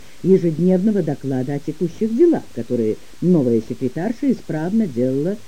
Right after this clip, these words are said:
каждое утро. Однако вчера утром этот распорядок был нарушен неожиданным приездом в офис к Вадику его отца. Лишь только парочка устроилась в кабинете на диване,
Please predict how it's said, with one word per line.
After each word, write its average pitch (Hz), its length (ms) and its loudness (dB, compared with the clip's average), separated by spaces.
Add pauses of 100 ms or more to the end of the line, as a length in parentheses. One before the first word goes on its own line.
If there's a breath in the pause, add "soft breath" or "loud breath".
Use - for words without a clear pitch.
(180 soft breath)
каждое 123 440 -6
утро. 80 160 -10 (1040 soft breath)
Однако 311 380 8
вчера 254 440 4
утром 254 540 6 (260 soft breath)
этот 262 400 2
распорядок 208 680 2
был 185 220 2
нарушен 269 640 4
неожиданным 262 640 6
приездом 220 680 4
в 202 100 -2
офис 240 280 4 (120)
к - 40 -8
Вадику 277 640 0 (300 soft breath)
его 254 340 6
отца. - 440 -6 (800 soft breath)
Лишь 294 260 8
только 285 300 6
парочка 220 440 2
устроилась 196 500 4
в - 100 -16
кабинете 202 500 4
на 214 120 4
диване, 339 520 4